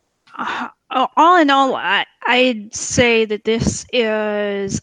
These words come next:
a, a lineup where w-, we are not only seeing how far we've come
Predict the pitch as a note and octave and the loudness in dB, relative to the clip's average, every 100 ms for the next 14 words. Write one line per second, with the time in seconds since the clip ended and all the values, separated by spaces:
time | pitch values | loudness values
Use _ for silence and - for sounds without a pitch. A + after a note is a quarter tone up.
0 | _ A#3 A3 G#3 G3 G3 G3 - G3+ G3+ | _ -6 -4 -4 -6 -6 -6 -6 -6 -4
1 | A3+ B3+ B3 A#3 A#3 - A3+ G#3 G#3 G#3 | -2 -2 0 -2 -4 -10 -10 -4 -2 0
2 | G3+ G3+ G3 F#3+ - - - _ _ _ | 0 0 0 -2 -6 -12 -16 _ _ _
3 | _ - B3+ A#3+ G#3+ _ _ _ _ _ | _ -18 -12 -12 -12 _ _ _ _ _
4 | C4+ C4 C4+ C4 D#4+ D#4 B3+ C4 C4+ C4+ | -6 -2 0 2 2 2 2 2 2 2
5 | B3+ B3 A3+ - - - - - - - | 0 0 -2 -4 -12 -20 -20 -20 -16 -10
6 | - D4 B3+ B3+ A3+ - A#3 A#3+ B3+ B3 | -2 0 0 0 -2 -4 -2 2 2 0
7 | A#3 - - - G#3 A#3 C#4 | -6 -8 -14 -8 -4 -4 -4